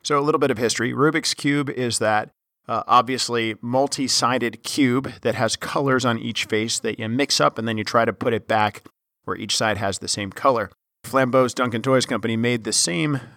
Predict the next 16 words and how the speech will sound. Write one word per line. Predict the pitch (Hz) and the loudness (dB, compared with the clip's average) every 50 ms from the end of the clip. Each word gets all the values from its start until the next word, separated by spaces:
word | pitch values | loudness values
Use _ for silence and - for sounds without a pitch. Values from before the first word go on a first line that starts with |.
| _ _ _ | _ _ _
sort | - - - 165 180 165 | -8 -6 -2 0 2 2
of | 143 113 | 2 2
similar | - - - 185 175 147 131 120 | 0 -2 -2 -2 -2 0 0 0
product, | 107 - 113 110 104 101 104 110 - - - _ _ _ _ _ _ _ _ | 0 0 2 2 2 2 2 0 -2 -6 -16 _ _ _ _ _ _ _ _
and | - 120 120 120 120 113 113 113 - - | -2 0 2 2 0 0 -4 -6 -8 -10
they | 127 113 120 123 | -6 -2 0 0
were | 120 120 | 0 0
sued | 117 - - 127 | -2 -4 -4 -4
for | - 131 | -4 -4
trademark | - - 147 160 180 156 117 104 | -2 0 -2 0 2 2 0 0
infringement | - 110 101 - 113 101 95 98 90 107 107 | 0 -4 -6 -4 -6 -4 -4 -6 -6 -6 -2
by | - 110 110 | -2 -2 0
Rubik's, | 110 135 160 143 - - - - - - _ _ - - - | 0 0 0 0 -2 -2 -2 -4 -4 -6 _ _ -16 -10 -6
uh, | 123 117 110 - | -4 -4 -4 -4
parent | - - - 127 107 110 - | -6 -4 0 0 0 0 2
company. | - 120 104 - 107 101 | 2 0 0 0 -2 -6